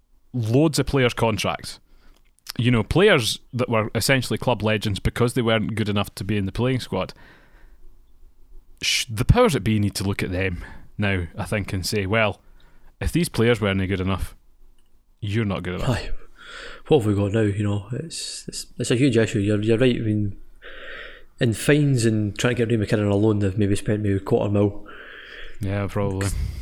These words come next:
Speaker 2: Um, and that includes sort of paying off Paul Hartley, which was about sixty grand.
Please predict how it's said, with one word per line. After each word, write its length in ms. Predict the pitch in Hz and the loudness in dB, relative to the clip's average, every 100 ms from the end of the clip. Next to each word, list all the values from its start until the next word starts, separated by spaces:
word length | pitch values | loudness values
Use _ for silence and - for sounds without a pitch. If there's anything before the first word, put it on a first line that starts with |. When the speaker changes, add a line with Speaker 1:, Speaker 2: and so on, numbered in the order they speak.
| - - | -8 -6
Speaker 2:
Um, 340 | 113 104 101 | -4 -2 -2
and 80 | 113 | 0
that 100 | 120 | 2
includes 520 | 107 120 107 95 - - - | 2 4 2 2 -4 -6 -4
sort 140 | - - | -2 0
of 20 | |
paying 140 | 113 | 0
off 140 | 98 - | 0 0
Paul 180 | 104 101 | 0 2
Hartley, 200 | 104 98 | 0 -2
which 140 | 95 | -2
was 120 | 101 95 | -2 -2
about 180 | 107 | -2
sixty 300 | - 107 - | -4 -4 -2
grand. 420 | 98 98 98 95 | 0 2 0 -2